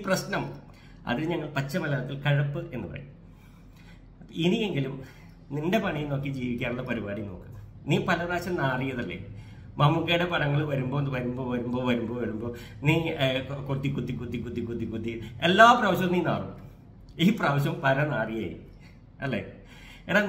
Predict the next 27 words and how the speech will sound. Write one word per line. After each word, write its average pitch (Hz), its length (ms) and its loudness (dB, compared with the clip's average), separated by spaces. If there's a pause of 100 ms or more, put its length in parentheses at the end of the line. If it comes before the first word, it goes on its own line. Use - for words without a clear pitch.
നീ, 190 120 2 (600)
നിനക്ക് 180 380 4 (400)
നീ, 170 60 2 (240)
നീ, 180 80 6 (240)
ഏ, - 20 4 (120)
ക-, 147 180 -2 (340)
പല, 156 120 4 (260)
ഏ, - 100 0
ക-, 147 100 -2 (100)
പരിപാടികൾ 147 420 4 (100)
ചെയ്യുന്നുണ്ട്, 135 440 0
നിനക്ക്, 143 260 4 (240)
ഏ, - 20 4 (280)
ഏ, 127 40 -2 (280)
പ-, 143 240 0
പഠിച്ച 139 300 4
പഠിപ്പിനനുസരിച്ച് 139 640 0
ഒരു 131 160 4
ജോലിയുണ്ട് 135 460 6 (400)
നിനക്ക്. 180 300 4 (300)
നിനക്ക് 185 280 2 (160)
എന്നിട്ട് 185 380 6 (120)
നിനക്ക് 160 300 2 (320)
ഇതൊന്നും 180 360 6 (100)
പറ്റാത്തത് 170 600 6
കൊണ്ട് 127 220 2 (380)
മറ്റുള്ള 165 300 4